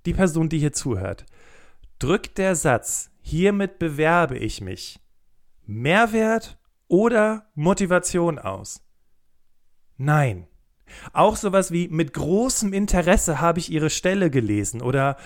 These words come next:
ähm, „Ich war total begeistert, als ich Ihr Jobangebot gelesen habe.“ Das ist sowieso schon eine Vollkatastrophe, weil mit dem, den, den, das erste Wort, also den, den ersten Absatz mit „Ich“ zu beginnen, ist schon fatal.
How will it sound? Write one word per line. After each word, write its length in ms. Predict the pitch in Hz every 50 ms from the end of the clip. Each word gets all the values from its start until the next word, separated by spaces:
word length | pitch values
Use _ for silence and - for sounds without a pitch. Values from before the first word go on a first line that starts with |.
| - - - - - -
ähm, 320 | - 147 147 151 147 151 165
„Ich 140 | 151 -
war 140 | - 175 180
total 400 | - 202 - - - 202 214 220
begeistert, 720 | 185 208 160 - 165 165 214 240 - - - 196 180 175 -
als 200 | 160 170 165 -
ich 140 | 156 -
Ihr 80 | 175 160
Jobangebot 680 | - 185 202 202 - 170 147 131 123 110 117 117 110 -
gelesen 400 | - 113 110 110 104 110 101 90
habe.“ 260 | 104 98 95 95 90 - - - - -
Das 160 | - 208 -
ist 100 | - -
sowieso 320 | - 233 190 202 180 214 254
schon 180 | - - 247
eine 100 | 202 160
Vollkatastrophe, 1040 | - - - 226 240 - - - - 123 120 - - - 110 110 113 - 151 156 185 - - - - - -
weil 400 | 131 156 156 156 156 151 156 - -
mit 220 | 156 151 147 -
dem, 320 | 151 143 139 143 - - -
den, 240 | - 139 135 139 - -
den, 240 | - 139 131 135 -
das 160 | - 139 131
erste 460 | - - 165 196 220 - - 214 165 -
Wort, 340 | 185 202 196 156 120 -
also 160 | - 131 131 127
den, 240 | 131 127 - - - - - -
den 160 | 127 127 -
ersten 300 | 147 180 208 - - 175
Absatz 400 | 165 190 196 - - 165 - -
mit 160 | - - -
„Ich“ 300 | - 247 - - - -
zu 120 | - - 170
beginnen, 460 | 139 139 110 120 107 92 92 92 -
ist 180 | - 143 135 -
schon 160 | - 131 113
fatal. 460 | - - 120 - - - - - 95